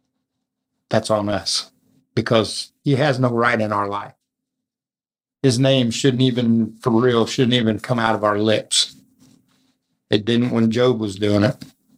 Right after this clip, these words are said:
I always go back to Job. Job never once, never once said anything about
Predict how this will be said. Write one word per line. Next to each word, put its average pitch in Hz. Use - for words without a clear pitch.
I 107
always 110
go 117
back 117
to 135
Job. 113
Job 117
never 113
once, 117
never 135
once 113
said 123
anything 110
about 104